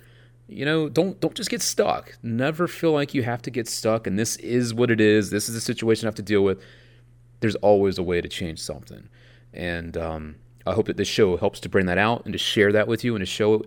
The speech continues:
show it to you. I mean, this is, once again, I just opened up in a big way to you guys,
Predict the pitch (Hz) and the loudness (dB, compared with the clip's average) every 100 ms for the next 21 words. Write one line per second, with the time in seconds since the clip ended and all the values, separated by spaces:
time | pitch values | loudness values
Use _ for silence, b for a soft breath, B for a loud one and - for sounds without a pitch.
0 | - - 113 107 123 127 131 110 123 - | -8 0 0 0 0 0 2 2 2 0
1 | 135 - b - 123 139 123 - - 139 | -6 -8 b -2 4 6 6 6 8 8
2 | 120 120 107 92 104 117 117 107 92 85 | 8 4 4 0 2 4 4 4 2 2
3 | 82 - | 0 -4